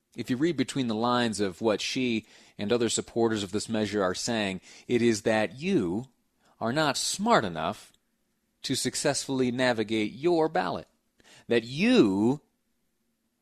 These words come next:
do not have the capacity to understand the option presented to you,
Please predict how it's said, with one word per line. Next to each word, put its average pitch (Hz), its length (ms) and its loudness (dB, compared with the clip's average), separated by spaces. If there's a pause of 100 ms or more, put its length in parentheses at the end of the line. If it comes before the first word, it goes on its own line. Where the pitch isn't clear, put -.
(160)
do 139 120 6
not 185 360 2
have 190 380 0
the 131 80 -2
capacity 117 1000 -2 (1700)
to 143 240 4
understand 180 760 0
the 151 120 0
option 156 400 2
presented 127 480 -2
to 110 140 -2
you, 82 280 -4